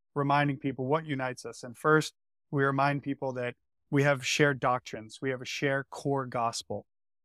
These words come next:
right? We have the shared, the, the faith of thousands of years. We talked about that. We talked about shared identity. Nick, you're not just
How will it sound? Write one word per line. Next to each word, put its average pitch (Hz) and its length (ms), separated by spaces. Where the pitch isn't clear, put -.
right? 143 280
We 147 120
have 131 120
the 131 80
shared, 143 600
the, 139 160
the 139 160
faith 147 540
of 135 120
thousands 135 440
of 127 120
years. 117 480
We 151 140
talked 151 180
about 139 140
that. 147 180
We 139 60
talked 143 240
about 139 120
shared 151 280
identity. 135 580
Nick, 143 320
you're 151 140
not 160 180
just - 400